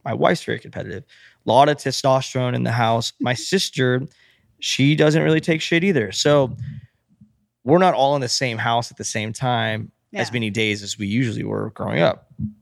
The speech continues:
Speaker 1: And, uh, you know, we've had years in the past where we butt heads and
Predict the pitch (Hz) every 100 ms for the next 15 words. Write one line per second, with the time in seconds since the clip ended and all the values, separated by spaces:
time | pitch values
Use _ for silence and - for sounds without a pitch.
0 | _ _ - - _ - 139 139 135 131
1 | 127 117 107 104 - _ _ _ _ _
2 | _ 156 156 170 185 135 151 151 139 -
3 | 107 113 143 - 120 117 117 113 101 113
4 | 120 107 101 110 110 117 123 113 104